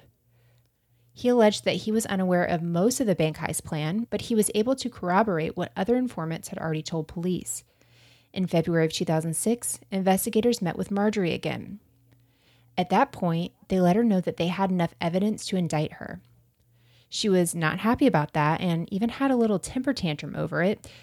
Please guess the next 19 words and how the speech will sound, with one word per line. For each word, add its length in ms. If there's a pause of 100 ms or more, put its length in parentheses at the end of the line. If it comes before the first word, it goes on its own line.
(120)
but 140
then 100
she 160
agreed 300
to 100
drive 280
with 140
them 220
around 360
Erie 400
and 140
show 240
police 480
where 160
she 140
was 240
during 260
the 80
robbery. 480